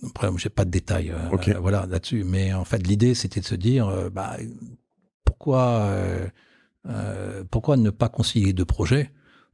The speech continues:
Speaker 1: Euh, si je sais faire, euh, et développer une logis-,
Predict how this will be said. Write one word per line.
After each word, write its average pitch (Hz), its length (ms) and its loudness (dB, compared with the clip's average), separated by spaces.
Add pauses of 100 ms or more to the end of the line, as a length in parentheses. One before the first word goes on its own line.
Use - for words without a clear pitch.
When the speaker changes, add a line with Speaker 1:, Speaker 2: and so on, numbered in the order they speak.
(100)
Speaker 1:
Euh, 110 260 -2
si 120 180 2
je 101 80 6
sais 104 220 2
faire, 113 380 2
euh, 98 1000 -2
et 95 80 2
développer 98 460 0
une 90 80 -4
logis-, 90 300 -4